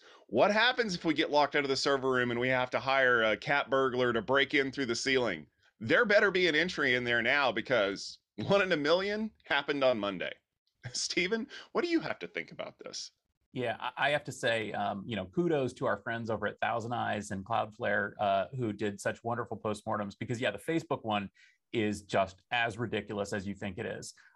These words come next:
Speaker 2: O-, on the plus side, it's probably readable by average reporters who aren't tech reporters. On the negative side, it doesn't say anything. Um, it, what really happened here was absolutely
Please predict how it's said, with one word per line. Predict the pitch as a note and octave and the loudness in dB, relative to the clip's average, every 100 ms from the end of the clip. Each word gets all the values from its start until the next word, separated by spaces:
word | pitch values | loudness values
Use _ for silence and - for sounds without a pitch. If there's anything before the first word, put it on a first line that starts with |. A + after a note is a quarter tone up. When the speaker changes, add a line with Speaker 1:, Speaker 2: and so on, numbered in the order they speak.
| - | -8
Speaker 2:
O-, | D3 | -4
on | C#3+ B2+ | -2 -2
the | |
plus | B2+ B3+ C4 - | -2 -2 -2 -4
side, | D#3 C3+ A#2+ | -2 -2 -2
it's | A#2+ - - | -8 -12 -18
probably | - C3 C3+ C#3+ C#3 B2+ C3 B2 | -6 -4 -2 -2 -2 -2 -2 -2
readable | B2+ B2+ B2 A2+ G#2+ | 0 0 0 -2 -2
by | G2+ G#2+ G2+ G2+ G2+ G2+ G#2 | 0 0 2 0 -2 -6 -6
average | A#2 G#2+ G#2+ A2 G#2 G#2 G2 - - | -2 -2 -2 -2 -2 -4 -8 -10 -10
reporters | A#2+ - G#2+ G#2 G#2 G#2 | -8 -4 -2 0 -4 -4
who | G#2 | -4
aren't | G2+ - | -4 -2
tech | G#2+ | -6
reporters. | D3+ D3+ E3 E3+ F3 - | -6 -6 -4 -2 -4 -4
On | A#2+ | -4
the | A#2+ | -2
negative | C3+ D3 C3+ | -4 -2 -4
side, | B2 A#2+ | -2 -2
it | G#2+ | -2
doesn't | G#2+ G#2+ | -4 -6
say | G2 | -8
anything. | D#2+ - _ _ _ _ _ _ _ - | -12 -16 _ _ _ _ _ _ _ -4
Um, | A#2 A#2 A2+ A2+ A2+ _ _ _ - | 0 2 0 -2 -8 _ _ _ -10
it, | C3 - | -8 -2
what | D3 C3+ E3 F3 | -4 2 2 2
really | D3+ D#3+ F#3 F#3+ F3 | 0 0 2 2 2
happened | D3 C#3+ D3 D3 | 0 -2 -4 -6
here | C#3+ C#3+ C#3+ | -2 0 0
was | C3+ A#2+ | 0 -2
absolutely | A#2 A#2+ B2 C#3 B2 A#2 A#2+ A#2 | 0 -4 -2 -4 -2 -2 -2 -4